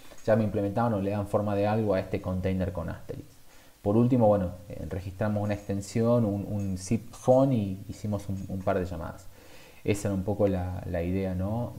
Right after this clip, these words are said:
de, de cómo, eh, ya vemos que el Docker Daemon trabajamos con las diferentes capas, con el cliente de, de línea de comando pegándole al daemon para que el daemon,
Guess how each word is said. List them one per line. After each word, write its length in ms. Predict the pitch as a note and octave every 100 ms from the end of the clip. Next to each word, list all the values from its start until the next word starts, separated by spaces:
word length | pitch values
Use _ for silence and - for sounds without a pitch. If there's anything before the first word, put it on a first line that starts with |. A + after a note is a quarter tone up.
| -
de, 300 | - - -
de 160 | - -
cómo, 400 | A2+ A#2 A#2+ A#2 - - - -
eh, 100 | F2+
ya 260 | A2 A2
vemos 320 | F#2+ A2+ A2
que 140 | - G#2
el 120 | G2
Docker 300 | G#2+ A2 A2+
Daemon 420 | A#2+ C3 C#3 C#3
trabajamos 460 | - F#2+ - A#2+ A2+
con 140 | G#2
las 80 | F#2
diferentes 360 | F#2+ G#2 G#2 -
capas, 380 | D#3+ B2 F#2
con 240 | - G2 F#2+
el 100 | F#2+
cliente 460 | A2+ A#2+ C#3 C#3
de, 640 | C3 A#2 A2+ A2 G#2+ G#2+ G#2+
de 80 | A2
línea 160 | B2+
de 80 | B2+
comando 380 | B2 C3 D3 C3
pegándole 640 | A#2+ A#2 B2+ B2+ B2 B2
al 120 | B2 B2
daemon 380 | C3+ D3 D#3
para 240 | D3+ A2+ A2
que 80 | A2+
el 100 | G#2+
daemon, 320 | A#2 A#2+